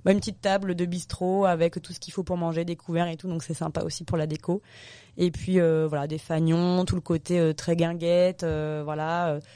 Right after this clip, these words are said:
des tables colorées, des nappes de toutes les couleurs, beaucoup de mobilier en palette, en fait, aussi. Voilà, il y a différents,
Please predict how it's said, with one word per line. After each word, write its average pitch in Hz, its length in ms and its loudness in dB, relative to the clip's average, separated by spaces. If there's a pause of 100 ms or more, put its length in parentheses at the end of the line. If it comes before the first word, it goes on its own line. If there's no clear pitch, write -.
(160)
des 175 120 0
tables 180 340 0
colorées, 175 580 -2
des 175 80 -4
nappes 165 140 -4
de 165 80 -4
toutes - 180 -14
les 180 80 2
couleurs, 175 400 2
beaucoup 175 240 -8
de 185 60 -6
mobilier 180 400 -4
en 175 100 -2
palette, 185 540 2
en 170 80 -4
fait, 175 260 -4
aussi. 180 300 -10
Voilà, 170 160 -2
il - 20 -4
y 170 40 -2
a 165 40 2
différents, 170 540 -6